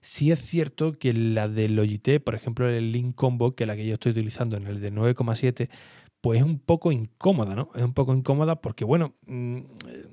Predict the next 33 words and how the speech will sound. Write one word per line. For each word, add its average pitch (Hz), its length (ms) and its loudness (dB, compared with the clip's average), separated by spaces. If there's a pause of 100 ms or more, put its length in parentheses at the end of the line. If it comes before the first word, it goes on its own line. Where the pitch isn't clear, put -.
(300)
hace - 300 -4
bastante 131 340 0
gordito 120 400 4
el, 117 360 0
el, 107 380 -4
el, 104 560 -8
el 113 260 -2
iPad, 156 300 0
la 131 80 2
textura 117 420 -2
que 120 100 -4
tiene 123 320 -4 (480)
es 120 100 -2
muy, 117 480 4
muy 120 240 0
plasticosa, 156 800 0
que, - 80 -8
bueno, 120 200 -4
cumple 117 300 -4
con 117 120 -2
su 123 120 0
función 151 480 -2
para 110 240 -2
que 110 160 -6
no 107 160 -4
se, 107 320 -2
se 117 120 -4
dañe, 160 480 0
ahí 107 120 -10
estamos 107 320 -10
todos 110 160 -4
de 110 60 -2
acuerdo, 151 320 0